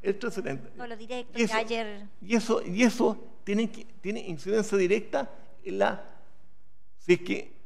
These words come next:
Speaker 1: en algún ca-, en alguna posibilidad, cosa que discutimos, pudiera, podía configurarse esta asociación ilícita, va,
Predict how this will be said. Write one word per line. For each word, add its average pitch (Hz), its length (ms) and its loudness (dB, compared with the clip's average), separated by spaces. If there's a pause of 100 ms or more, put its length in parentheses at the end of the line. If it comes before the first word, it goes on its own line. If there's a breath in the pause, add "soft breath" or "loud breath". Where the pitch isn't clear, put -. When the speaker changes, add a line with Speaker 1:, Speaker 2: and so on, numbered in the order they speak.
(400)
Speaker 1:
en 175 140 2
algún 185 260 6
ca-, - 280 -4
en 175 180 2
alguna 233 300 6
posibilidad, 190 500 8
cosa 185 240 0
que 127 100 2
discutimos, 175 580 0 (580 soft breath)
pudiera, 208 720 12
podía 190 260 10
configurarse 180 840 8 (160)
esta 156 220 -4
asociación 202 320 4
ilícita, 208 380 0 (280)
va, 190 340 2